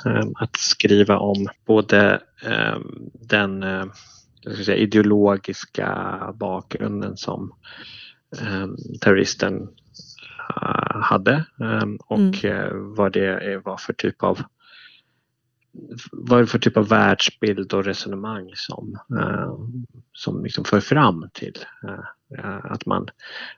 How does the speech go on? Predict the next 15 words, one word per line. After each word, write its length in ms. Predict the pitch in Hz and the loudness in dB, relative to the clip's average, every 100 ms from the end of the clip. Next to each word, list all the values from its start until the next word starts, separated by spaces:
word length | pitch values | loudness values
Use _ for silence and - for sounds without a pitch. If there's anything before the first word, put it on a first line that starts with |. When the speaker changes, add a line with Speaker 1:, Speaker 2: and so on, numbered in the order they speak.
| _ | _
Speaker 1:
begår 360 | - - 120 107 | -2 4 4 4
ett 120 | - | 2
sånt 180 | 98 - | -4 -2
här, 220 | 104 110 - | -2 -2 -6
eh, 260 | 123 95 - - | -8 -10 -10 -4
brott. 340 | - - - | -4 -6 -8
Och 140 | - 117 | -2 2
sen 340 | 117 104 95 - - - - - _ _ - - | 4 4 2 -8 -20 -20 -20 -20 _ _ -20 -16
blir 340 | 123 113 113 | -2 4 6
det 100 | 107 | 6
ganska 260 | 101 98 - | 4 2 -2
mycket 240 | 95 - | -4 -4
en 80 | 98 | -4
analys 720 | 98 98 95 98 98 95 - | -2 -2 -2 2 2 0 -2
av, 340 | - 50 - | -4 -4 -6